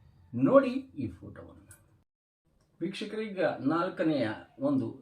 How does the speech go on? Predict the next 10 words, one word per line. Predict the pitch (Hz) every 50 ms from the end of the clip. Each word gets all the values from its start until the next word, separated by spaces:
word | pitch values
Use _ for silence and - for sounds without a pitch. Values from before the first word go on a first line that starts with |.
| 131 - -
ಚುಟುಕು | 185 - 233 - 220 202
ಸುದ್ದಿ | - 175 143 135 190 269
ಅಂತಲೇ | - - - - - - 202
ಹೇಳ್ಬೋದು. | 190 147 127 120 117 117 - - 214 196
ಕಿತ್ತೂರಿನಾಗೆ | - 233 202 - - 311 302 285 262 247 208 196 214 220 170 - 131 - - - _ _ _ _ _ _ - -
ಸಂತೋಷ್ | 180 202 247 269 262 233 -
ಲಾಡ್ | 226 202 180 165 147
ಅವರು | 143 143 - - 107 - - 131 131 - -
ಒಂದು | 156 180 214 214 196
ರೀತಿಯಿಂದ | 185 175 160 165 165 160